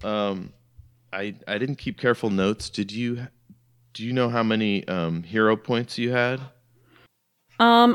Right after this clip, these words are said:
Speaker 2: I have, I have written down that I have three.
Speaker 1: Okay, so I wanna make this where, like, you, you, um, you can't be more than two going into a session.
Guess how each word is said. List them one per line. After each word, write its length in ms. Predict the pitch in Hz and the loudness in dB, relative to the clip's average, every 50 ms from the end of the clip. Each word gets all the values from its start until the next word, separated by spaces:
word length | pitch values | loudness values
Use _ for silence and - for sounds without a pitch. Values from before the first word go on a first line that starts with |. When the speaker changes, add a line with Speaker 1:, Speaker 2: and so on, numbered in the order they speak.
| - | 4
Speaker 2:
I 120 | - 233 254 | 2 2 2
have, 480 | 240 - 285 285 330 403 440 - - - _ - - | 2 2 2 2 2 2 0 -4 -12 -20 _ -8 0
I 120 | - 220 233 | 2 2 4
have 260 | 226 269 285 294 277 | 4 4 2 2 4
written 260 | 254 262 262 247 262 | 4 4 6 6 6
down 200 | 254 233 226 233 | 6 8 6 6
that 100 | 226 214 | 6 6
I 60 | 202 | 4
have 260 | 214 208 208 175 175 - | 4 4 4 2 2 0
three. 560 | - - - 202 185 185 165 160 - 180 185 - - - _ _ _ _ _ _ _ _ _ _ _ _ _ _ _ _ _ _ _ - | -4 -8 -4 0 2 2 2 2 2 -2 -2 -4 -10 -20 _ _ _ _ _ _ _ _ _ _ _ _ _ _ _ _ _ _ _ 2
Speaker 1:
Okay, 300 | 131 135 - 123 104 101 | 4 4 6 6 4 4
so 280 | - - - 131 120 | 4 4 6 8 8
I 40 | 117 | 8
wanna 300 | 110 110 120 123 127 135 | 6 4 4 4 4 4
make 320 | 135 131 127 123 120 - - | 4 6 4 4 4 2 2
this 320 | - 127 123 123 - - | 2 2 4 2 0 0
where, 160 | 117 113 101 | 2 4 4
like, 360 | 101 95 90 87 85 - - - _ | 6 6 4 4 2 0 -6 -14 _
you, 520 | - 101 98 98 98 95 92 87 87 85 - _ _ | -10 -6 -2 -2 0 0 -2 -2 -6 -8 -10 _ _
you, 360 | - 87 90 92 95 92 90 85 | -12 -10 -6 -4 -2 -2 0 0
um, 380 | 82 82 80 82 80 85 - - _ _ _ _ - - - _ _ _ _ _ _ - - | 0 0 0 -2 -4 -4 -6 -10 _ _ _ _ -20 -20 -20 _ _ _ _ _ _ -12 -10
you 120 | 98 98 | -8 -8
can't 320 | 95 - - 123 113 82 85 | -4 0 2 2 2 2 2
be 200 | 113 113 110 98 | 2 2 4 4
more 280 | 98 98 98 98 98 | 4 4 4 4 4
than 440 | 95 98 95 90 85 82 82 80 80 - _ _ _ _ _ | 4 2 2 2 2 2 0 -2 -4 -8 _ _ _ _ _
two 520 | - - - - 107 101 101 104 104 104 | -6 -4 0 2 4 4 4 4 4 2
going 380 | 101 - 90 90 92 90 85 87 | 4 4 4 4 4 4 2 2
into 320 | 87 87 87 - - 95 | 2 0 -2 -2 0 0
a 80 | 90 85 | 0 0
session. 600 | - - 92 80 82 - - 117 120 127 127 131 | 0 0 0 0 0 -2 -4 -6 -6 -8 -10 -14